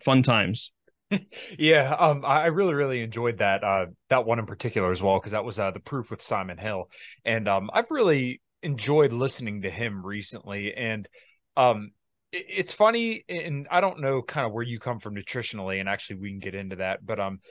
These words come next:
Speaker 2: kinda, like, listening to a lot more of the people that I originally would have thought were, like, out of their minds now.
Speaker 1: Mm-hmm.
Speaker 2: Um, I, I have a much greater, like, appreciation for, like, the patients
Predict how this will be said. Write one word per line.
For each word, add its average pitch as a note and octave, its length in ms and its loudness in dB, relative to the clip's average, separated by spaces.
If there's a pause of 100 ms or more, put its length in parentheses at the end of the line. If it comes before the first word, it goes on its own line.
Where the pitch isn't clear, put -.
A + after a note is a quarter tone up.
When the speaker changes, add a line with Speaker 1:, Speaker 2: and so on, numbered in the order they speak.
(340)
Speaker 2:
kinda, B3+ 160 4
like, D#3+ 240 6 (100)
listening F3 640 -4
to C#3+ 580 -6
a C#3+ 100 -2
lot B2+ 420 2
more B2+ 180 0
of A#2+ 60 -2
the A2 80 -12
people A2+ 380 -6
that G#2 140 -2
I G2+ 60 2
originally G#2+ 640 -4 (220)
would B2 180 -2
have G#2+ 80 -8
thought A2+ 460 0
were, G2 420 -8
like, G2 300 -8
out A2+ 180 4
of G#2+ 60 -4
their G#2 100 -4
minds A2 920 -6
now. G#2+ 340 -2
Speaker 1:
Mm-hmm. A2+ 280 4
Speaker 2:
Um, F#2+ 360 -4 (380)
I, - 140 -2
I D#3+ 80 2
have E3 120 0
a E3 40 -4
much D#3 260 -2
greater, B2 480 -2
like, A2 280 -2
appreciation A2 720 -6
for, A2 140 -8
like, F#2 200 -8
the - 60 -20
patients G#2+ 800 -8